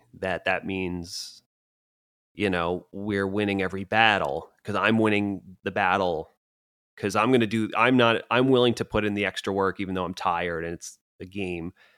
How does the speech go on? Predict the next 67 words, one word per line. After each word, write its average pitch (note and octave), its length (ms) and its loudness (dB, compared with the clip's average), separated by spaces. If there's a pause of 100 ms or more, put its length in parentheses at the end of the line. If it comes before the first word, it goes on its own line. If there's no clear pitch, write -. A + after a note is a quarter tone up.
(600)
even G#2+ 280 0
though G2 180 2
it G2 100 -2
might, G2 360 -4
I A#2 200 4
win A#2 240 2
the A2 80 -2
battle, G2+ 600 0
the F#2+ 80 -6
puck - 240 -4
squeaks G#2+ 260 -4
out, G2+ 120 4
and G2+ 100 0
maybe G2 200 -4
my F#2+ 160 -6
line E2+ 240 -8
mates - 240 -10
will - 60 -16
score, - 460 -8 (100)
and G#2 80 -2
I G2 120 2
get F#2 140 -2
no F2+ 140 -2
part C2+ 300 -8
of - 100 -18
it, - 140 -16 (100)
but E2 240 -6
I'm F#2+ 120 -4
gonna G#2+ 180 -2
do D3+ 220 4
it. - 280 -6
And G2 160 -4
that's A#2+ 160 -2
what B2+ 80 0
I B2+ 80 4
saw C3 280 2
with F2 100 -8
the F#2 80 -4
Rangers G2+ 300 -2
last C#2+ 260 -6
night. D#2 180 -8
Just - 160 -12
whoever B2 300 0
was B2+ 120 2
closest, A#2+ 600 0 (500)
just F#2+ 180 -6
jumping A#2+ 460 4
on G#2 160 2
it, - 160 -2 (200)
going A2+ 260 2
to A2+ 60 2
get G2+ 280 -2
it, F#2+ 260 -4
and G2 140 -4
just - 340 -8
everyone A2+ 360 0
working G#2+ 280 0
with G#2 80 -2
the G2 100 -6
same G2+ 280 -2
purpose. G#2+ 420 -4
Get G#2 220 -4
that F#2+ 200 -2
puck G2 220 -6
to G2 100 -14
the E2+ 120 -8
net. G2 320 -4